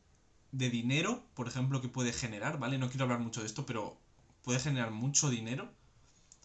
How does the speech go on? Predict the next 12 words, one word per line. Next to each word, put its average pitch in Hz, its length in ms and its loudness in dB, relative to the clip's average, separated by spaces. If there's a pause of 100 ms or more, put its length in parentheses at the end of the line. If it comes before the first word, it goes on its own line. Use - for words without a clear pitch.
(540)
si - 120 -2
la 117 120 0
sabes 123 180 2
usar 127 180 2
de 120 60 0
una 120 140 0
manera 117 220 -2
muy 117 260 -2
correcta, 117 500 -6 (720)
o 131 140 0
pueden 151 500 2
lograr 127 680 2